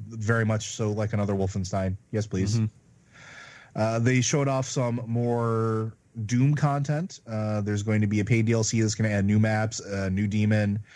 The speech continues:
Speaker 1: armor, and more. And then there's gonna be a bunch of free updates that are gonna be delivering different modes of gameplay, like the original deathmatch, which is missing from the current one.
Speaker 2: How do you launch a Doom game without deathmatch?
Speaker 1: Yeah, I didn't know about that.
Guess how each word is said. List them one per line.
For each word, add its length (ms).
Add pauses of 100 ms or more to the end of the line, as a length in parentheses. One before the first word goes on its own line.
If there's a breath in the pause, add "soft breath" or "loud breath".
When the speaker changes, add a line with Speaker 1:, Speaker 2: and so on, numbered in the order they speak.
(320 loud breath)
Speaker 1:
armor, 680
and 380
more. 340
And 160
then 60
there's 140
gonna 160
be 60
a 40
bunch 160
of 80
free 160
updates 380
that 100
are 40
gonna 100
be 100
delivering 500
different 280
modes 320
of 80
gameplay, 680 (300 loud breath)
like 160
the 100
original 320
deathmatch, 800 (140)
which 340
is 160
missing 300
from 140
the 60
current 280
one. 240
Speaker 2:
How 160
do 100
you 140
launch 260
a 60
Doom 300
game 180
without 300
deathmatch? 560 (1000 loud breath)
Speaker 1:
Yeah, 680
I 80
didn't 180
know 140
about 320
that. 300